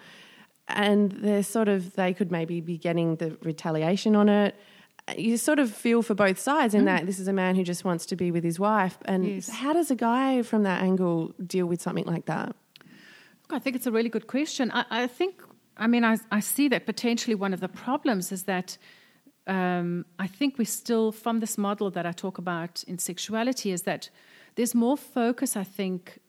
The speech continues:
Speaker 2: in our cultural upbringing of males that, um, doesn't allow or that still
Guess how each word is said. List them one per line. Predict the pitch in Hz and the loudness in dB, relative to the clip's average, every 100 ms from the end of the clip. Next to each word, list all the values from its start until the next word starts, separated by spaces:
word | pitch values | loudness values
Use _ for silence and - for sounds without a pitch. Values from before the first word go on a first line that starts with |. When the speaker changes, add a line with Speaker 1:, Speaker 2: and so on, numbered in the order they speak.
| _ | _
Speaker 2:
in | - 226 226 | -2 0 2
our | 196 185 185 185 _ _ | 0 -2 -4 -8 _ _
cultural | - 233 233 - 214 - | -6 -4 -2 -4 -8 -8
upbringing | 202 - 202 196 185 175 | -12 -8 -4 -2 -2 -6
of | 165 | -4
males | 196 220 220 120 131 - - - - - - - | -2 0 -2 -4 -8 -12 -14 -20 -20 -20 -18 -6
that, | 185 202 202 - - | -2 -2 -2 -6 -4
um, | 196 196 196 - | -2 0 -2 -4
doesn't | 185 233 285 285 | -2 0 0 0
allow | 262 214 202 202 202 202 208 196 _ _ _ _ _ - - _ | -2 0 0 0 0 -2 -4 -8 _ _ _ _ _ -20 -20 _
or | - 214 214 208 - | 2 4 4 2 -2
that | 190 208 202 - - _ _ _ _ - | -2 -2 -2 -6 -10 _ _ _ _ -8
still | - - - 302 320 311 | -6 -4 0 2 4 2